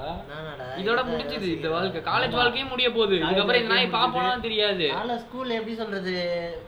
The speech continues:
Speaker 1: ஃபிஃப்த் வரைக்கும் என்ன, நான் என்ன ஸ்கூல் வாழ்க்கை வாழ்ந்தேன்னு எனக்கும் தெரியல. அது வரைக்கும் ஞாபகம்
Speaker 2: அது
Speaker 1: இல்ல.
Speaker 2: யாருக்கும் தெரியாது. உனக்கு
Speaker 1: ஆ.
Speaker 2: தெரியுமா? உனக்கு தெரியுமா? இதெல்லாம் ஒரு
Speaker 1: எனக்கு
Speaker 2: கதையா?
Speaker 1: தெரியாது. அதுக்கப்புறம் என்ன ஆச்சுன்னா, நான், ஆ, இங்க இருந்து ஷிஃப்ட் ஆகி எங்க அத்தை வீட்டுக்கு போய் வா-, அங்க இருந்துட்டு இருந்தேன். அங்க போயிட்டு நான் யாருக்கிட்டயும் அவ்வளோ அட்டாச்ல ஆக மாட்டேன்.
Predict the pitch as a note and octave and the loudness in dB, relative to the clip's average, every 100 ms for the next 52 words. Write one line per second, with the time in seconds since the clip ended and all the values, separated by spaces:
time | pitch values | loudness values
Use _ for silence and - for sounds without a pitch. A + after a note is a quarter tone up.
0 | - G3 - B3+ B3 A#3+ A#3 G3+ G#3+ A#3 | -12 -14 -10 -4 -2 -2 -2 -2 -2 -2
1 | A#3 G#3 F#3 F3+ G3+ B3 - A3 G#3 G3 | -2 -2 -2 -2 -2 -4 -6 -6 -2 -2
2 | F#3 F3 G3 G#3 G3+ G3 G3 A3 G3 F#3+ | 0 0 0 -2 -4 -2 -2 -4 -2 -4
3 | F#3 F#3 F#3 F3+ F#3 G#3 E3 F#3+ G3+ D3+ | 0 0 0 0 -2 -2 -2 -2 -2 0
4 | D#3 D3+ F#3+ G#3 A3 D#3 C3 B2 B2 F#3 | 2 4 4 2 -2 -4 -4 -4 -2 -2
5 | F3+ E3 C3+ B2+ C3+ B2 F3 G3 D#3+ C3+ | 0 0 0 0 0 0 0 0 -2 -2
6 | B2+ B2+ E3+ G3+ A#3+ G3 E3 F3 D3+ C#3+ | -2 0 2 4 4 4 2 2 4 6
7 | E3+ A3 A#3+ B3 A#3+ A#3 G#3+ G3+ F3+ F#3+ | 6 4 0 -2 0 0 0 -2 -6 -4
8 | G#3+ G#3 F#3+ F3+ F3 - - D#3+ D3+ D3 | -2 -2 -4 -6 -10 -14 -8 -2 0 -2
9 | D3 D#3 F3+ F#3+ G3 G#3 G#3 G3 - F#3+ | -4 -6 -4 -2 -2 -4 -6 -8 -4 -2
10 | G3 F#3 D3 E3 A3 G3+ F3+ E3+ E3 D3+ | -2 -2 -4 -4 -2 -2 -2 -6 -4 -4
11 | D3+ D3 C#3+ D#3+ E3+ E3 D#3 C3+ C3 C3 | -4 -4 -4 -6 -6 -6 -10 -12 -14 -10
12 | F3 G#3 - - - D3 F#3+ A3+ A3+ A3+ | -8 -8 -12 -18 -12 -8 -4 -4 -2 -2
13 | A3 F3+ F#3 F#3 G#3 F#3+ F#3 G3+ F#3 G3 | -2 -2 -2 -2 -4 -2 -2 0 0 -2
14 | G3+ G3+ G3 E3+ D#3+ D#3+ D#3 | -4 -4 -2 -2 -2 -4 -6